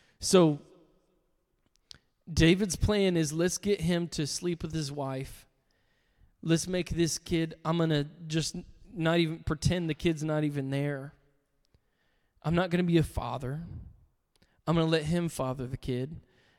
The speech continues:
because I don't, I don't wanna lose my kingdom." And so he says to him, "Hey, go wash your feet.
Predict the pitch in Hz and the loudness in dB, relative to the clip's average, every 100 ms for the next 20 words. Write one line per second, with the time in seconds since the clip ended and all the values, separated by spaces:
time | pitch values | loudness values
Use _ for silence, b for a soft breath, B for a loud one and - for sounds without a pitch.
0 | b 160 151 147 151 160 160 - - 160 | b 0 0 0 2 2 0 -4 0 2
1 | 156 151 147 151 139 120 - 156 139 110 | 2 0 2 2 0 -4 -2 -2 -2 -10
2 | - - - - _ _ _ _ _ b | -14 -18 -18 -20 _ _ _ _ _ b
3 | b b b b b 170 170 - 190 170 | b b b b b 2 2 6 6 6
4 | 160 156 185 165 240 240 - 196 175 214 | 4 2 2 2 2 2 2 0 2 4
5 | 180 202 240 226 - 247 - 202 - | 4 4 2 -2 -4 -6 -4 -4 -4